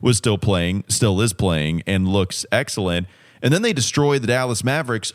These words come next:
on the road, just absolutely blow 'em out. That scored actually a little closer than the game even indicated with the way that the Mavericks, uh, came back. It was a thirty-point lead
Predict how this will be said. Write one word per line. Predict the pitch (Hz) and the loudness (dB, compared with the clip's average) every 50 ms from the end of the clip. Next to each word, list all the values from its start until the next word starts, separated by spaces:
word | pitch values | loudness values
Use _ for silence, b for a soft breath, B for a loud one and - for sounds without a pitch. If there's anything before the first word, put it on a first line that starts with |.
| - | -4
on | 117 123 135 143 143 139 | -2 0 0 0 0 -2
the | 123 107 | -4 -2
road, | 85 101 131 170 226 147 82 65 60 - - - | 0 2 2 2 2 0 -2 -4 -6 -8 -6 -2
just | 147 147 - - | -2 -2 0 0
absolutely | - 170 190 165 - 156 156 147 123 110 | -2 -2 -2 -2 -2 -2 0 0 0 0
blow | 85 110 117 123 123 | 2 2 2 2 2
'em | 110 | 0
out. | 120 147 185 208 185 - - b b b b b - | 0 0 -2 -4 -6 -8 -12 b b b b b -4
That | - 220 - | -4 -2 -2
scored | - - 403 - - | -2 0 0 2 2
actually | - 220 175 - - 180 170 | 2 0 0 0 0 0 0
a | |
little | 165 190 214 165 | 2 0 0 0
closer | - - 175 180 180 - - 170 | 0 0 0 2 2 2 0 0
than | 151 160 156 151 147 143 135 131 | 0 2 0 0 0 -2 -2 -2
the | 135 131 | -2 0
game | 117 147 156 170 165 156 | 0 2 0 2 2 2
even | 131 110 113 127 | 2 4 2 2
indicated | 165 240 254 170 - - 85 71 65 60 57 57 65 95 | 2 0 -2 0 0 0 0 0 -2 -8 -10 -8 -2 -2
with | 110 104 | -2 0
the | - 110 | 2 2
way | 104 107 107 104 98 | 2 4 2 2 2
that | 85 92 87 87 85 B B B B B B - | 2 2 2 2 0 B B B B B B 0
the | - | 2
Mavericks, | 104 104 107 104 104 92 87 95 92 - - - | 4 4 4 4 2 2 0 -2 -2 -2 0 0
uh, | 95 87 90 | 0 0 0
came | 90 - 110 101 92 | 0 0 0 2 2
back. | 98 98 92 87 90 | 2 2 2 2 0
It | 104 | 0
was | 123 110 | -2 -2
a | 87 | -4
thirty-point | - - 117 127 127 117 135 143 123 98 110 | 0 0 2 2 4 2 2 2 2 0 0
lead | 135 175 190 101 82 | 0 0 0 -2 -4